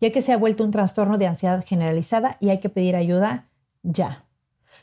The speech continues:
¿Cuáles son los tratamientos? Bueno, hay dos tipos de tratamientos, el psicológico y el farmacológico. El farmacológico es más rápido que el tratamiento psicológico, pero como atiende los síntomas, una vez que quitamos el fármaco, no deja nada de protección para el futuro.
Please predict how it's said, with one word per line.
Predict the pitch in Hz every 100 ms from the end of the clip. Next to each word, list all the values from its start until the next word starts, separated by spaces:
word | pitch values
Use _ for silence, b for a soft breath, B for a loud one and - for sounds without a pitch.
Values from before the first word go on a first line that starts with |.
| b
¿Cuáles | 311 339
son | 320
los | 302
tratamientos? | 269 208 185 160 156 170
Bueno, | 233
hay | 262
dos | 262 285
tipos | 277 262
de | 214
tratamientos, | 185 175 170 160 160 -
el | 202
psicológico | 208 208 208 254 254 285 311
y | 220
el |
farmacológico. | 175 185 160 156 165 156 - - -
El | 202
farmacológico | 247 233 240 262 277 285 311
es | 269
más | 285
rápido | 254 233 220 226
que | 214
el |
tratamiento | 185 175 170 175
psicológico, | 185 190 202 220 214 190 - - B B B
pero | - 220
como | 214 226
atiende | 233 277 330 269
los | 240 294
síntomas, | 247 214 208 190 214 -
una | 247 254
vez | 240
que | 240
quitamos | 196 202 190 208
el | 226 214
fármaco, | 214 233 208 208 214 220
no | 226
deja | 240 233 226
nada | 208 277
de | 285
protección | 269 208 196 - 214 196
para | 196
el | 185
futuro. | - 190 214 190 -